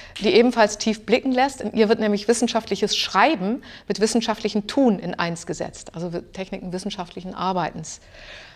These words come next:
Wieder wird es benannt, indem es entnannt wird. Was aber leider in vielen Publikationen zum forschenden Lernen nicht oder nur in Andeutungen vorkommt, ist das Schreiben vor dem Schreiben, also vor dem Fertigmachen sozusagen des Textes, vor der Publikation.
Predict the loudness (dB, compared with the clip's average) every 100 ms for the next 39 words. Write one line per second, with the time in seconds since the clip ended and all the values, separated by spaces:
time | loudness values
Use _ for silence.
0 | -4 4 8 8 6 0 -2 -2 -2 2
1 | 2 2 -4 -8 0 4 4 2 0 2
2 | 2 0 -6 -4 -2 -2 -4 -12 _ _
3 | -20 -20 -20 -20 0 2 4 4 8 8
4 | 8 4 2 2 0 -2 0 0 4 4
5 | 4 2 2 2 4 0 4 4 4 4
6 | 4 2 0 0 2 4 2 2 4 4
7 | 4 0 -8 0 0 2 -2 -2 -6 -16
8 | -16 -10 -8 0 0 0 0 2 2 -2
9 | 4 6 6 4 0 0 0 0 -6 -10
10 | -6 -6 0 2 2 0 0 0 2 0
11 | -6 -6 -6 -8 -8 -10 -8 -8 -6 -10
12 | -6 -6 -6 -14 -14 -6 -4 -4 -4 -6
13 | -6 -6 2 2 2 -6